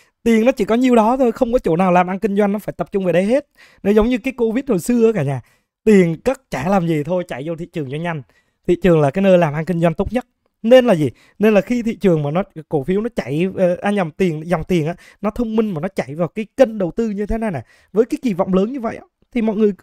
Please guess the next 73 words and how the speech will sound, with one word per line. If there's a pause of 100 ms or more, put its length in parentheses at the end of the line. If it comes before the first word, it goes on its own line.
đừng
có
lo
về,
về, (340)
về
thị
trường. (140)
Trời
ơi,
khổ
lắm. (320)
Đấy, (400)
quan
điểm
của
em
là
đó
là
cái
tầm
nhìn. (360)
Tầm
nhìn
thì
mọi
người
phải
xác
định
được
cái
tầm
nhìn
rõ
ràng (380)
và
tránh
những
cái
trường
hợp
là
dựa
vào
tầm
nhìn
của,
để, (100)
của
chúng
ta
để
chủ
quan. (400)
Đấy,
ví
dụ
như
em
không
chủ
quan, (360)
em
vẫn
đánh,
vẫn
quản
trị
rất
là
tốt